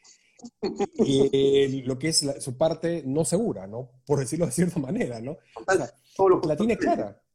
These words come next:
Speaker 1: porque la tiene clara. Él, él ha hecho su propio autoanálisis al respecto y lo tiene claro, y lo que busca es justamente seguir aprendiendo y segur-, seguir evolucionando.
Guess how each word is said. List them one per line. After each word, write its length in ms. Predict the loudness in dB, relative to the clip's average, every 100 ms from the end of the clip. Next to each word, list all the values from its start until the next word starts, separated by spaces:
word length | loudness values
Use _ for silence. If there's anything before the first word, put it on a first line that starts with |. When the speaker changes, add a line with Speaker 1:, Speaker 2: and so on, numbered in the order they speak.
| _
Speaker 1:
porque 160 | -12 -10
la 60 | -8
tiene 180 | -8 -6
clara. 260 | -4 -4
Él, 240 | -6 -8 -6
él 160 | -6 -6
ha 40 |
hecho 160 | -6 -8
su 140 | -8
propio 260 | -8 -6 -6
autoanálisis 680 | -6 -8 -6 -6 -8 -8
al 100 | -8
respecto 600 | -8 -10 -10 -10 -10 -12 -14 _ _ _ _ _ _
y 80 | -2
lo 120 | -2
tiene 200 | 0 0
claro, 440 | 4 4 2 -4 -14 _ _ _ _ -2
y 120 | 0
lo 140 | 0
que 80 | 2
busca 400 | 2 2 0 -4
es 80 | -2
justamente 480 | -2 0 0 0 0
seguir 240 | 0 0
aprendiendo 560 | 0 -2 -2 -2 -2 -4
y 20 |
segur-, 400 | -4 -4 -4 -6 -12
seguir 380 | -10 -6 -6 -4
evolucionando. 840 | -2 -2 -4 -8 -8 -6 -8 -10